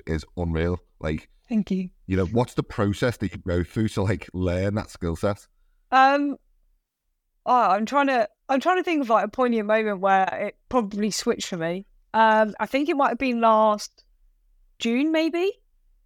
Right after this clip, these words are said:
Speaker 2: So I was working at Nuffield and I hated it. I absolutely hated it. Um, and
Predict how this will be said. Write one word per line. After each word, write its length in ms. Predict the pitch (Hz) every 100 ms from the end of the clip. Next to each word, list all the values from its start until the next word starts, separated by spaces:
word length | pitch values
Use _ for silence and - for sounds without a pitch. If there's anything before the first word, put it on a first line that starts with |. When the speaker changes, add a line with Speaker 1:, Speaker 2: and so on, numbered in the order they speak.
| _
Speaker 2:
So 140 | -
I 80 | 247
was 180 | 240 226
working 380 | 262 269 269 240
at 100 | 185
Nuffield 460 | 214 - 202 202 -
and 100 | 185
I 80 | 170
hated 400 | 165 190 - 147
it. 120 | 151
I 280 | - 180 175
absolutely 560 | - 185 - - 165 151
hated 320 | 156 147 -
it. 180 | - - - 196
Um, 480 | 175 170 165 165 - _ _ _ _ -
and 520 | 208 190 190 190 185